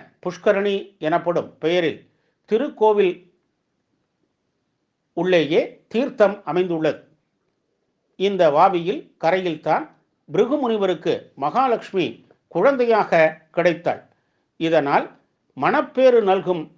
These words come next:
சிறப்புடைய தீர்த்தமாக இது போற்றப்படுகிறது. இத்தீர்த்தத்தில் மாசி மகநாளில் அனைத்து புண்ணிய நதிகளும் இங்கு சங்கமிப்பதாக ஒரு ஐதீகம். தலவிருட்சம்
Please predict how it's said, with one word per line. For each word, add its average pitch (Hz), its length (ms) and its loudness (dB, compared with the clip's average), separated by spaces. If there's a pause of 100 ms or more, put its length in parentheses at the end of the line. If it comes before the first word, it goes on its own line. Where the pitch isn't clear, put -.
சிறப்புடைய 233 760 -2
தீர்த்தமாக 185 640 -2 (520)
இது 165 200 -2
போற்றப்படுகிறது. 170 840 0 (440)
இத்தீர்த்தத்தில் 185 840 -2 (380)
மாசி 233 400 -2
மகநாளில் 180 640 0 (360)
அனைத்து 269 500 -2
புண்ணிய 233 380 -4
நதிகளும் 175 520 0 (440)
இங்கு 175 360 0 (480)
சங்கமிப்பதாக 214 840 0 (460)
ஒரு 180 180 0
ஐதீகம். 170 540 0 (360)
தலவிருட்சம் 175 600 0